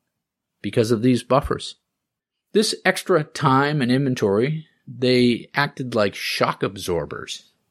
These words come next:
when something went sideways in the supply chain. But this extra time and inventory costs money, so we drove it out through applying more efficient processes and technology. Yeah, I helped.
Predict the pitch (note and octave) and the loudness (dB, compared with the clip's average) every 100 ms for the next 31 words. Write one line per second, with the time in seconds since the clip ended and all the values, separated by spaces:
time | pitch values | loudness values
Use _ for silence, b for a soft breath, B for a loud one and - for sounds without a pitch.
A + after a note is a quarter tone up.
0 | _ A2+ G2 F#2 B2 G#2 G2+ F#2+ F2 - | _ -4 -2 0 0 0 -2 -4 -4 -6
1 | - A2 G#2+ F#2 E2+ E2 F2 E2 - - | 0 2 2 0 0 -2 -6 -8 -10 -4
2 | F#2 F#2+ - F3 D#2+ B B B B - | -2 -2 -4 -6 -6 B B B B -2
3 | E3+ E3 F3+ C#3 - C3 - C#3 C3 A#2+ | 2 2 2 0 0 0 0 0 2 2
4 | A2 C3+ A#2+ G#2 G2 - E2 - G#2 A#2 | 2 0 -2 -2 -2 -4 -4 -6 -4 0
5 | F#3 G#2+ - C3 C4+ A3+ D3+ F3 D3 A2 | 0 0 0 2 2 2 2 2 2 2
6 | D#3 - _ _ _ _ A#2 G#2 - G#2+ | 2 0 _ _ _ _ 2 2 2 2
7 | G#2 G2 G#2 F#2 A#2 G2 F#2+ G2 F#2 F#2+ | 2 2 2 2 0 -4 -4 0 0 0
8 | - - B3 - - _ - A2+ B2 C#3+ | -4 -4 -4 -6 -14 _ -4 -2 0 -2
9 | C3 E3+ F#3+ E2+ - _ _ _ _ - | 0 -4 -4 -8 -14 _ _ _ _ -4
10 | E3 - - F3+ D3 F3 - | -2 0 -2 0 0 0 -4